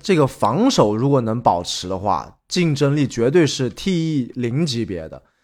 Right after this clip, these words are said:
他这个防守自从第二场被热火投爆了之后啊，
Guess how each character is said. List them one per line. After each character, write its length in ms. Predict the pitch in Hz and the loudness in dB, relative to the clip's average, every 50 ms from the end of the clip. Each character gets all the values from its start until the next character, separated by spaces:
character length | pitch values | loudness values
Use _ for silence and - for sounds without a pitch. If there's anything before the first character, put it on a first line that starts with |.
| _ _ - | _ _ 2
他 140 | - 277 | 2 4
这 80 | 294 294 | 6 6
个 60 | 226 | 6
防 200 | - 165 165 214 | 6 6 4 4
守 300 | 220 185 135 123 - - - | 4 4 2 2 -2 -6 -14
自 240 | - - 302 254 | -4 -2 0 0
从 360 | 196 160 139 135 143 156 175 175 | 2 2 2 2 2 0 0 2
第 120 | - 233 | 4 6
二 220 | 233 226 202 156 | 8 8 8 6
场 240 | 139 - - 117 104 | 6 4 2 2 2
被 100 | 107 147 | 0 -2
热 240 | 156 170 208 196 160 | 2 4 4 4 4
火 180 | 135 - 101 95 | 4 2 -2 -4
投 200 | - - 101 110 | -4 -4 -2 2
爆 220 | 143 175 175 127 | 4 6 6 4
了 60 | 101 | 4
之 120 | 90 98 107 | 0 -2 -2
后 140 | 110 127 | 0 0
啊， 220 | 120 95 80 71 | 0 0 0 -4